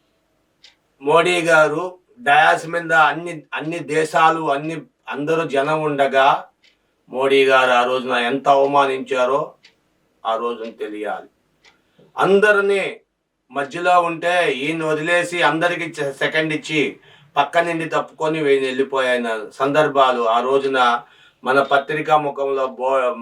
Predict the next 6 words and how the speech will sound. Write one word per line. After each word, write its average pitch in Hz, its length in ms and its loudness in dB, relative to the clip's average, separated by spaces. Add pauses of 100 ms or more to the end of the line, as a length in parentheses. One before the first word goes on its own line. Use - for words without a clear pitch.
(240)
విలేకరులు 143 680 -2
చాలా 139 280 4
మంది 139 240 -4
ఆ 131 80 2
ఫోటోను 135 540 -4
చూపించారు. 117 520 -8